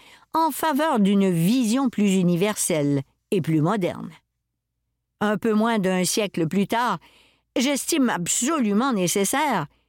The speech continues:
histoire de nous sortir du marasme existentiel dans lequel nous nous trouvons, de rédiger à mon tour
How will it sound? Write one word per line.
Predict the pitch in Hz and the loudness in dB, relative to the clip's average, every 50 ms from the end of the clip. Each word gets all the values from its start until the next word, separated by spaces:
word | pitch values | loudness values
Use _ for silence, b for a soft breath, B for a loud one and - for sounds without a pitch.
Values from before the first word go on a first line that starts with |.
| _ _ _ _ - | _ _ _ _ -2
histoire | 202 196 165 - - 220 226 208 175 147 | -2 -2 0 0 0 0 0 -2 -2 -4
de | 151 143 147 | -2 -2 0
nous | 147 147 151 156 | 0 2 2 0
sortir | 147 - - 196 160 - - 254 240 190 147 | 0 0 -2 -4 -4 -4 -2 -2 0 0 0
du | 135 143 160 | 0 0 2
marasme | 151 147 156 170 196 208 190 180 208 226 214 - - - 180 | 2 2 2 2 0 0 -2 -2 -4 -4 -4 -6 -6 -4 -2
existentiel | 170 165 160 165 196 180 - - 180 165 165 - - 254 262 247 190 143 b b b b b b b b b - | -2 0 0 0 0 0 0 0 -2 0 0 0 0 0 0 0 -2 -4 b b b b b b b b b 0
dans | 226 190 240 240 220 208 | 2 2 2 2 0 0
lequel | 202 190 - - 254 233 202 180 - - | 0 0 0 0 0 2 2 0 0 0
nous | - 185 175 170 | 2 2 4 4
nous | 160 156 151 147 | 4 4 2 2
trouvons, | 139 - 240 247 262 247 269 302 311 277 _ _ _ _ _ _ _ _ _ _ _ _ _ _ _ _ _ - | 0 0 0 2 2 2 0 0 -2 -4 _ _ _ _ _ _ _ _ _ _ _ _ _ _ _ _ _ 0
de | 254 320 320 330 403 480 | 0 0 2 2 2 2
rédiger | 415 247 247 277 262 226 240 349 508 403 | 2 2 2 2 2 2 2 0 0 0
à | 262 226 | 0 2
mon | 233 240 240 240 | 2 2 0 0
tour | 196 - 220 233 277 339 320 - | 0 -2 0 0 0 -2 -2 -4